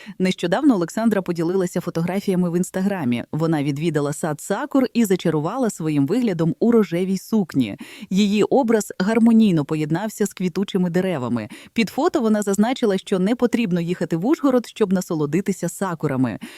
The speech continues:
Олександра отримала бронзову медаль у мастарті на чемпіонаті світу дві тисячі двадцять п'ятого року у Швеції. Також вона здобула золото у суперспринті на чемпіонаті України в Буковелі.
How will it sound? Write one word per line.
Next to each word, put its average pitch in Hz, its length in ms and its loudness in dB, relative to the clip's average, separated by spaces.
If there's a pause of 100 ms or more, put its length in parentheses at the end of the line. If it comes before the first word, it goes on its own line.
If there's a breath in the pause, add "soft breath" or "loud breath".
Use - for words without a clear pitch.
(120 loud breath)
Олександра 208 560 2
отримала 185 420 0
бронзову 180 520 2
медаль 175 440 0
у 202 80 0
мастарті 220 600 -2
на 202 120 2
чемпіонаті 180 580 -2
світу 247 440 0
дві 190 340 -2
тисячі 214 580 -2
двадцять 156 440 -6
п'ятого 160 440 -4
року 254 360 0
у 220 100 0
Швеції. 151 680 -4 (400 loud breath)
Також 269 320 2
вона 240 220 4
здобула 208 420 2
золото 190 540 2
у 196 120 0
суперспринті 185 880 -2
на 233 140 4
чемпіонаті 165 600 -2
України 175 500 2
в 190 40 0
Буковелі. 185 680 0